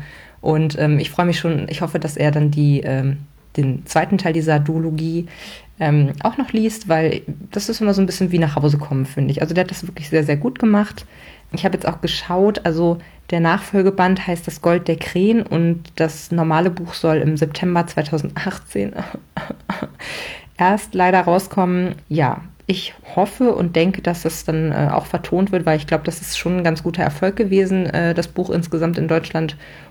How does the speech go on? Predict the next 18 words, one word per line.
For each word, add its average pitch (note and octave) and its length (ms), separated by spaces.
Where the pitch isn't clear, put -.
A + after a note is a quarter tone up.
und, E3 280
äh, D3 160
drücke E3+ 300
mir E3 140
selber E3 240
die D#3+ 100
Daumen, D#3 280
dass D3 160
ich - 120
das D3 160
dann D3+ 160
sozusagen D3 640
auch, D3 360
ähm, C#3+ 260
nächstes D3 300
Jahr C3 100
lesen A3+ 240
kann. F#3+ 320